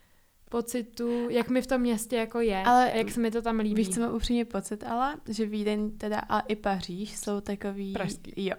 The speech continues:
Speaker 1: Jsou, jako je to typově hodně podobný.
Speaker 2: Právě.
Speaker 1: Jo, jo, to jo, to je, to je pravda.
Speaker 2: Ale,
Speaker 1: To je pravda.
Speaker 2: no, já tě mega chápu.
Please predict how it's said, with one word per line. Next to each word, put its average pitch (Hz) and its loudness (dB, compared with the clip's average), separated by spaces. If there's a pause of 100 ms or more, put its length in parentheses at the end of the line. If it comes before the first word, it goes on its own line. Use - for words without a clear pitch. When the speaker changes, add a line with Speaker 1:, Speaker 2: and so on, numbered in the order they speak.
Speaker 1:
Jsou, 226 2
jako 214 -2
je 208 2
to 202 -4
typově 208 -2
hodně 202 0
podobný. 175 -4
Speaker 2:
Právě. 190 0
Speaker 1:
Jo, 294 6 (160)
jo, 226 -2
to 226 -4
jo, 196 -2 (100)
to 208 -6
je, 196 -6
to 202 -6
je 190 -4
pravda. 170 -6 (1040)
Speaker 2:
Ale, 208 0
Speaker 1:
To - -10
je - -16
pravda. 240 0 (120)
Speaker 2:
no, 233 4
já 208 2
tě 196 -2
mega 180 -2
chápu. 175 -6